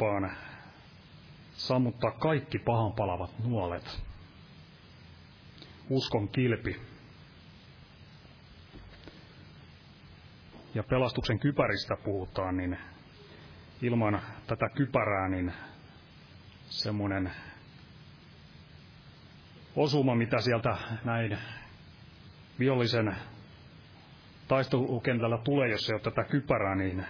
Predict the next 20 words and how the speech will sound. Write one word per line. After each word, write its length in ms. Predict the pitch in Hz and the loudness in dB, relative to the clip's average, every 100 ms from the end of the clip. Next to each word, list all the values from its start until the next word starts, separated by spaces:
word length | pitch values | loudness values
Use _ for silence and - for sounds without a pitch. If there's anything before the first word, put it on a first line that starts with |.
| - | -6
tämmöinen 460 | 107 101 101 95 90 - - - - - - - - | -4 -2 0 -2 -4 -10 -16 -18 -20 -20 -20 -18 -4
kova 240 | 113 110 | 0 2
osuma, 380 | 117 120 117 101 | 2 2 0 0
niin 80 | 98 | 0
sehän 240 | 107 104 | 2 2
on 80 | 107 | 2
kohtalokas. 880 | 135 120 - 98 87 101 95 - - - - - - - - | 2 2 0 -2 -2 -2 -2 -4 -8 -18 -20 -20 -20 -16 -6
Eli 180 | 104 113 | 0 2
olla 160 | 123 | 2
tämä 280 | 117 117 113 | 2 2 2
pelastuksen 560 | 135 127 120 - - 104 | 2 2 0 -2 -4 0
kypärä 400 | 139 120 107 95 | 0 2 2 2
todella 400 | 107 98 92 92 | 0 0 0 -2
hyvin 340 | 127 127 110 92 - | 0 2 2 0 -4
siellä 360 | - 95 95 - - - | -6 -2 -4 -6 -10 -2
päässä. 480 | 120 113 - - 92 - - - | 2 2 0 -4 -6 -8 -16 -8
Ja 60 | - | 2
puhutaan 340 | 156 147 131 | 4 4 4
Jumalan 360 | 139 160 120 104 | 4 4 4 2
sanasta. 640 | - 135 127 90 - - | 4 4 4 2 -4 -8